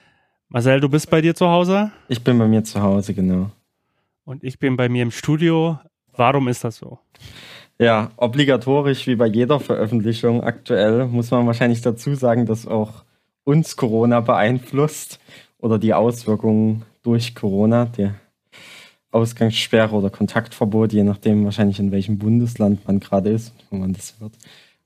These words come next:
Speaker 2: Ähm, genau, ne, unsere letzte Aufnahme zur nullten Folge, die hatten wir ja am zwanzigsten Februar gemacht und jetzt vor kurzem auch veröffentlicht. Da wirst du ja sicher gleich nochmal was zu sagen zur Website und wo man uns überall hören kann.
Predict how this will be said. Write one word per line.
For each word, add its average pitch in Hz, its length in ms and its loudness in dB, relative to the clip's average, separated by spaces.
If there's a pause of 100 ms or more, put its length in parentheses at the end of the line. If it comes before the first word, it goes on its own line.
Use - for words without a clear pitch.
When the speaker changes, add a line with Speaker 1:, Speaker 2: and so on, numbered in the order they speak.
(120)
Speaker 2:
Ähm, 95 720 -4
genau, 117 260 2
ne, 110 160 2
unsere 117 360 0
letzte 110 420 0
Aufnahme 135 460 2
zur 117 160 -2
nullten 131 280 0
Folge, 151 300 0
die 120 100 -2
hatten 113 160 -2
wir 117 60 0
ja 110 140 0
am 107 120 0
zwanzigsten 110 560 -4
Februar 120 440 -4
gemacht 104 420 -2 (1200)
und 110 220 2
jetzt 107 240 -2
vor 110 140 -2
kurzem 120 400 -2
auch 104 120 0
veröffentlicht. 143 720 -2 (240)
Da 90 140 -6
wirst 95 220 -4
du - 40 0
ja 104 80 2
sicher 98 220 -2
gleich - 240 -4
nochmal 101 260 0
was 101 160 -4
zu - 100 -4
sagen 98 360 0
zur 101 160 -4
Website 101 480 0
und 95 100 0
wo 101 100 0
man 101 200 2
uns 101 180 -4
überall 95 360 -2
hören 113 280 0
kann. 110 320 -2